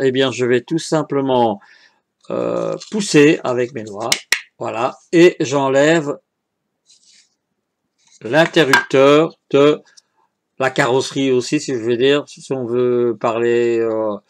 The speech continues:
autrement, voilà. Donc, et ici, j'ai les systèmes, même chose, système de connexion, OK ? Système de connexion de l'autre côté.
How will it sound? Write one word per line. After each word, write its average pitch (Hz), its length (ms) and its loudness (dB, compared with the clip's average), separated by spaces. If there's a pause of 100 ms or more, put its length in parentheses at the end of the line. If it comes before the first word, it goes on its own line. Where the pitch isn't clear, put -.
(540)
autrement, 127 560 -4
voilà. 123 460 0 (140)
Donc, 147 200 -2
et 165 120 6
ici, 160 400 6
j'ai 143 380 4
les 147 140 6
systèmes, 147 720 0 (640)
même 147 160 2
chose, 131 500 2 (320)
système 156 600 2
de 131 100 4
connexion, 131 840 -4 (520)
OK ? 120 220 -8 (840)
Système 147 560 0
de 131 100 2
connexion 127 600 -4
de 127 120 2
l'autre 135 220 0
côté. 104 420 -8